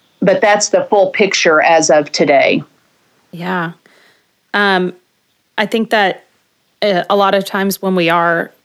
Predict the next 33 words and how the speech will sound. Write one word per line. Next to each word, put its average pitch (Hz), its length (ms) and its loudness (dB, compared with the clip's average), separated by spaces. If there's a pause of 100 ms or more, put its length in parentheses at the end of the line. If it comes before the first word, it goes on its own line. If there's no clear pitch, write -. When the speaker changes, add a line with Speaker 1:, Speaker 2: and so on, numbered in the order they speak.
(140)
Speaker 2:
sad 160 520 -4
or 180 160 -2
we 175 160 0
are 160 140 -2
depressed 170 680 -6
or 156 100 -2
whatever 170 760 -2
it - 120 -4
might 170 300 -4
be, 180 280 -2 (1080)
we 214 200 -2
try 208 260 -2
to 214 80 2
find 190 420 0
the 190 100 2
explanation 180 760 -2
for 180 280 -2
it. 185 320 -2
And 170 480 -2
it - 260 -6
Speaker 1:
Mm. 165 60 0
Speaker 2:
sounds 185 300 -2
like 185 200 -2
you, 180 340 -2 (240)
you 190 100 -4
decided 185 520 -2
to - 120 -4
pinpoint 180 640 -2
your 175 100 -2
marriage 156 640 -4 (220)
as, 160 420 -2
Speaker 1:
Mm-hmm. 170 680 -2
Speaker 2:
um, 170 440 -4